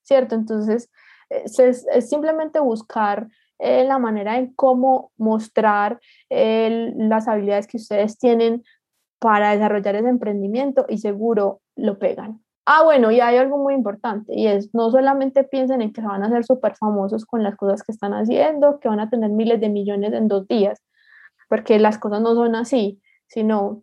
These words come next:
trabájenle bien, estructúrese bien y, y no, y no piense que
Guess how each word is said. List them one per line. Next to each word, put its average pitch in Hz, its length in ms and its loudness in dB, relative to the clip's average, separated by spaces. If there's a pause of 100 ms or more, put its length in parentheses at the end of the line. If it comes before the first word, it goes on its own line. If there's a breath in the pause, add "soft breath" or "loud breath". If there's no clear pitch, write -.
trabájenle 247 840 2
bien, 233 600 -2
estructúrese 226 800 0
bien 254 460 -2 (360 soft breath)
y, 233 280 -6
y 254 160 4
no, 254 540 4
y 254 120 2
no 254 240 4
piense 302 540 0
que 214 360 -2